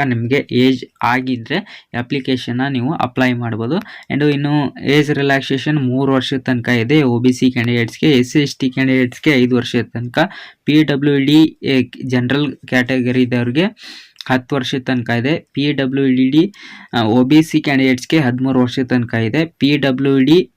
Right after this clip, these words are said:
ಎಸ್ ಸಿ ಎಸ್ ಟಿ ಕ್ಯಾಂಡಿಡೇಟ್ಸ್‌ಗೆ ಹದಿನೈದು ವರ್ಷದ ತನಕ ಇದೆ.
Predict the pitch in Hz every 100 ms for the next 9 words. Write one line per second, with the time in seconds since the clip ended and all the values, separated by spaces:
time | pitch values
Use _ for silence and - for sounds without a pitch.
0 | - 123 151 147 - 135 131 127 127 117
1 | - 160 120 120 127 127 123 120 123 120
2 | 120 107 117 110 139